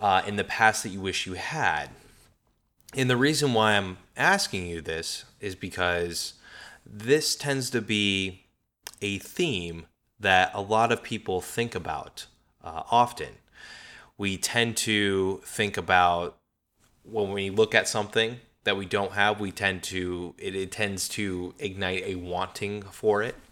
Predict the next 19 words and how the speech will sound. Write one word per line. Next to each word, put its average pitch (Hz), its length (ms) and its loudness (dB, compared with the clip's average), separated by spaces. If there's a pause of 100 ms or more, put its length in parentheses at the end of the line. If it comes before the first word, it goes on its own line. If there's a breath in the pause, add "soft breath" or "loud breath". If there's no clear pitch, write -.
(720 loud breath)
And 101 520 8
when 107 280 4
we 98 500 2
look 113 240 2
at 101 80 0
the 98 80 -2
past 107 840 4
and 95 460 -6 (800)
look 113 240 0
at 101 200 6
things 98 420 -2
that 90 400 2
we 87 580 -6
used 147 440 -2
to 87 100 0
have, 82 560 -2 (840 soft breath)
we 120 140 2
tend 110 460 4
to, 98 640 2